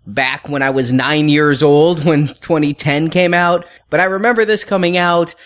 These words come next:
I remember the ads. I remember being fascinated, you know, being a Star Wars sci-fi kid, the thought of in my lifetime having us make contact with aliens.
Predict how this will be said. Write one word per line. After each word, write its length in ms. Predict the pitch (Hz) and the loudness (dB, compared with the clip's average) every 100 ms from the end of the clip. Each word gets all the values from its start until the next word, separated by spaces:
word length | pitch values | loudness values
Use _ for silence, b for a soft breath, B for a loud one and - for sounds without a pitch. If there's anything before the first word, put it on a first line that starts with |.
| b | b
I 80 | - | -2
remember 440 | 139 143 170 147 | 0 0 0 -2
the 260 | 120 131 - | -4 -6 -8
ads. 500 | 156 170 170 156 151 | -6 -4 -4 -4 -6
I 100 | - | -4
remember 400 | 156 147 156 151 | -4 -4 -4 -4
being 260 | 135 143 127 | -4 -6 -6
fascinated, 1000 | - - 156 165 - 165 156 156 160 151 | -10 -8 -6 -6 -8 -6 -4 -2 -4 -4
you 80 | 151 | -4
know, 140 | 131 | -6
being 360 | 104 123 147 135 | -8 -6 -4 -4
a 60 | |
Star 400 | 120 - 131 139 | -6 -4 -2 -2
Wars 380 | 139 139 139 135 | -4 -6 -6 -6
sci-fi 600 | - 120 131 131 135 131 131 | -6 -4 -4 -4 -4 -4 -6
kid, 640 | - 139 151 165 160 156 B - | -8 -2 0 0 0 -6 B -10
the 180 | 131 127 | -4 -4
thought 440 | - 139 147 156 | 0 0 0 0
of 540 | 131 139 139 127 120 - _ - | 0 2 0 -2 -10 -20 _ -4
in 180 | 160 156 | -2 0
my 180 | 151 | -2
lifetime 800 | 135 113 123 120 - 131 127 131 | -6 -6 -6 -8 -8 -6 -4 -4
having 460 | 127 127 120 127 123 | -4 -4 -2 -2 -2
us 260 | 127 123 131 | -2 -2 0
make 300 | 131 131 - | 0 -2 -8
contact 840 | 123 139 139 143 143 143 139 - | -4 -2 -2 -4 -4 -4 -6 -10
with 200 | 139 139 | -8 -4
aliens. 680 | 143 151 156 160 160 156 | 0 0 2 2 0 -2